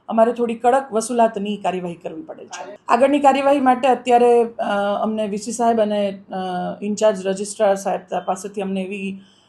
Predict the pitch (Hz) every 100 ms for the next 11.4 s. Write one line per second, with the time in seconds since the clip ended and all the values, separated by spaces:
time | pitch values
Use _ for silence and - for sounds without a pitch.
0 | _ - 190 190 208 226 233 226 254 254
1 | 233 233 208 214 - 185 196 190 190 196
2 | 185 196 185 - 180 175 170 180 196 202
3 | 196 190 - - 233 208 214 214 220 233
4 | 320 320 240 208 190 180 170 160 - _
5 | _ _ 277 262 277 269 240 240 233 247
6 | 226 196 233 269 262 240 240 226 214 220
7 | 208 208 208 196 190 196 185 185 214 190
8 | - 165 202 208 208 214 233 269 226 240
9 | 240 220 190 202 208 - 220 202 165 _
10 | _ _ 214 220 202 208 220 220 202 190
11 | 180 175 196